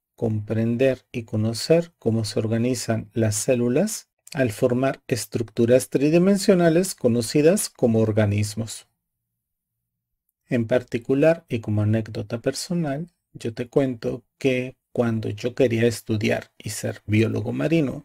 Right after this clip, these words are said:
lo que más me interesaba era justamente saber de qué estábamos hechos los seres vivos. Y la histología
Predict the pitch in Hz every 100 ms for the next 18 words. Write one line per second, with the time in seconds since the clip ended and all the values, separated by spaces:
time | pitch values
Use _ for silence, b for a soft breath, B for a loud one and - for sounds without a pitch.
0 | B B B - 127 123 131 139 - 147
1 | 160 170 175 175 - 143 127 156 - -
2 | 127 113 - - 123 - 175 170 139 -
3 | - - - 165 147 131 - 202 - 147
4 | - 139 127 123 123 - 123 - 120 -
5 | 311 156 120 - 117 107 104 - 107 107
6 | - - - _ _ _ _ _ _ _
7 | _ 165 139 123 113 - - 110 107 107
8 | 156 180 226